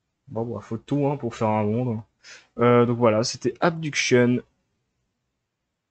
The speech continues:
version démo. Et je vais me renseigner,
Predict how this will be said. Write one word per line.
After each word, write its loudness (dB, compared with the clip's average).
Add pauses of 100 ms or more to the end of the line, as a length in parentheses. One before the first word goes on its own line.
(180)
version -4
démo. -6 (1300)
Et 8
je 2
vais 6
me -2
renseigner, -4